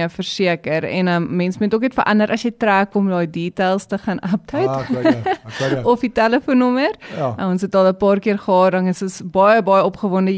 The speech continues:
Speaker 1: Yes, die hond het 'n microchip in en ons scan en dan werk die
Speaker 2: Jou
Speaker 1: nommer
Speaker 2: selfoonnommer
Speaker 1: nie.
Speaker 2: verander.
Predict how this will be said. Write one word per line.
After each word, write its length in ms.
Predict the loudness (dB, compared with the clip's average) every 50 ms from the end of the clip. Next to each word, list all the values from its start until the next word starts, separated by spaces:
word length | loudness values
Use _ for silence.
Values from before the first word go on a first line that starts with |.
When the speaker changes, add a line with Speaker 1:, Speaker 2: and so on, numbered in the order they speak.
| -4 -8 -10 -6
Speaker 1:
Yes, 280 | -2 0 0 0 -2 -2
die 140 | -2 -2 -2
hond 200 | -2 -2 -2 -4
het 140 | -4 -4 -4
'n 440 | -4 -2 -2 -4 -4 -6 -6 -6 -4
microchip 720 | -2 -2 -2 -2 -2 -4 -6 -4 -2 -4 -4 -4 -6 -4
in 280 | -2 0 2 2 2
en 140 | 0 0 -2
ons 260 | -2 -4 -6 -8 -10
scan 400 | -6 -2 0 2 4 4 4 2
en 120 | 2 0 -2
dan 200 | -2 -4 -4 -4
werk 280 | -4 -2 -4 -4 -6 -6
die 80 | -4 -2
Speaker 2:
Jou 80 | -2
Speaker 1:
nommer 180 | -2 0 0 0
Speaker 2:
selfoonnommer 400 | 0 0 0 0 0 2 2 2
Speaker 1:
nie. 80 | 2
Speaker 2:
verander. 420 | 0 -2 -4 -4 -2 0 0 0